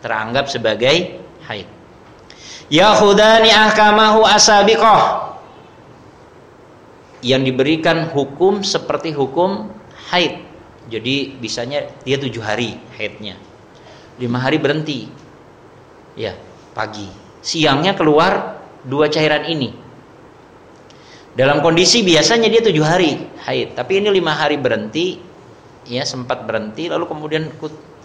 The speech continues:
apa, keluar dua kotoran ini. Apakah ini dihukumi haid atau bukan?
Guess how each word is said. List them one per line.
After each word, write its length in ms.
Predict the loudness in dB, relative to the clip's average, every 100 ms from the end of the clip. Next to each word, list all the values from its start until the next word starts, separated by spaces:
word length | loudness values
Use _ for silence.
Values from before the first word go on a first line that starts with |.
| -20 -6
apa, 560 | -4 -2 -4 -4 -10
keluar 400 | -4 0 2 0
dua 160 | 0 -2
kotoran 320 | -2 -2 -4 -4
ini. 160 | -8 -6
Apakah 400 | -2 -2 -2 0
ini 400 | 0 0 0 -4 -14 -20 -20 -20 -20 -20 -12
dihukumi 560 | -4 -2 -2 -2 -2 0
haid 160 | -2 -2
atau 160 | -2
bukan? 320 | 0 0 -2